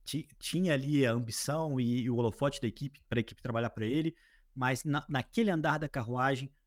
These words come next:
foi a decisão mais acertada, a equipe, é, mas enfim,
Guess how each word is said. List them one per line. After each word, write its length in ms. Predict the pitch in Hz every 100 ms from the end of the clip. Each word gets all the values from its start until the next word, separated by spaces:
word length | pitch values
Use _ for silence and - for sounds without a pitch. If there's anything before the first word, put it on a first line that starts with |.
| _ _
foi 160 | 147
a 20 |
decisão 420 | 143 135 135 120 131
mais 160 | 135
acertada, 560 | 127 - - - 117 117
a 40 |
equipe, 460 | 113 - 110 120 113 _ - - - 156
é, 280 | 110 110 107
mas 300 | 110 117 123
enfim, 320 | 143 - 98